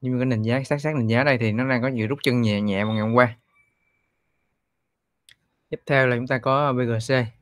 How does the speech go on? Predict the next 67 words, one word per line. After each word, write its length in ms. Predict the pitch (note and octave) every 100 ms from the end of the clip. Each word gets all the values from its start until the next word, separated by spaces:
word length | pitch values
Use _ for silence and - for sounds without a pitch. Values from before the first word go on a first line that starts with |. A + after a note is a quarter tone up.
| A#2
trong 160 | B2 A#2
những 140 | A2+
phiếu 200 | A#2+ C#3
họ 140 | B2
anh 120 | G#2+ A#2
Tuấn 180 | C3+
Mượt 180 | C#3 A2+
thì 140 | A2+ A2
đầu 140 | G#2+
cơ 160 | B2+ A#2
khá 60 | C3+
là 100 | C#3+
cao. 380 | - B2 A2 - _ _ _ _ _ _
Đa 100 | -
số 260 | A2+ B2+ D#3
như 200 | D3 B2
con 180 | A#2+ A#2
vít, 140 | D#3 -
con 260 | - A#2 A2+
ghét 180 | C3 F#3+ -
hay 60 |
là 80 | A#2 A#2
con 160 | A#2
B 40 | A2+
G 100 | A2 A2
C 180 | B2 A#2
nào 120 | A2
đều 320 | A2+ A2+ G#2+ A2 _ -
điều 120 | A2+
chỉnh 180 | A2+ B2+
khá 120 | C3+
là 80 | B2
rác 220 | A#2 D3
ha. 180 | D3 A2+ _ _ _ _
Gần 100 | -
như 100 | A#2
chúng 80 | A#2+
ta 200 | A#2+ A#2+ -
ăn 200 | B2+ B2
nhất 200 | C3+ E3
ở 60 |
một 100 | B2
cây 100 | A#2+
sàn. 240 | A2+ A#2+ A2 - _ _ _ _ _ -
Và 100 | A#2+
gần 140 | A2+
như 160 | B2 A#2+
là 60 |
chúng 100 | A#2
ta 100 | A#2+
sẽ 140 | A2+ A#2
ăn 160 | A#2
trên, 360 | A2+ A#2+ A#2 A2+
à, 120 | A2
nếu 160 | A2+ C#3
từ 120 | B2+ G#2+
vùng 140 | G2+
đỉnh 220 | G2 B2
thì 80 | C3
nó 120 | A2
sáu 180 | A2+ C3
mươi 240 | C#3 B2+
xuống 160 | A#2 C3
năm 200 | C3 A#2+
mươi 240 | B2 A#2+ A#2
thì, 180 | G#2+
à, 120 | G2+